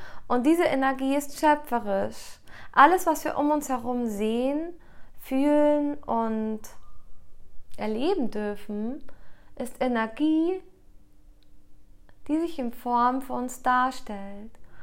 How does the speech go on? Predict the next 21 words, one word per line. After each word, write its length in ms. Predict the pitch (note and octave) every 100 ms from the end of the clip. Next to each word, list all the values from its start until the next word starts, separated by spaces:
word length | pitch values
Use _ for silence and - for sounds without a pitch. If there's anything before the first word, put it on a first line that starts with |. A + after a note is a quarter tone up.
| - -
und 140 | - A#3+
die 100 | B3
aus 200 | C4 D4
dem 140 | E4
Bewusstsein 640 | B3 A#3 D#4 - - B3+
heraus 480 | A#3 A3 A3 G#3+ A#3
entstanden 840 | - C4 - - B3+ B3+ - A2+ - G#2+ G#2
ist. 300 | - - - - - - - - -
Das 180 | C4 C4
bedeutet, 1000 | C#4+ C#4 C4+ D4 E4 - A#3+ B3+ D4 - - - - - - - - - -
wir 420 | A#3+ B3+ F4 F#4
selbst, 520 | D4+ E4 C#4+ A3+ A3+ A#3+
wenn 160 | B3
wir 80 | A#3
ein 180 | A3+ A#3
Stück 340 | - F4 G4+
des 160 | D#4+ D4+
Bewusstseins 880 | - A3+ C4 D4+ - A#3 G#3+ G#3+ -
an 240 | G#3+ G#3+
sich 320 | B3+ G4+ -
sind, 500 | - A3 A3 A#3+ C#4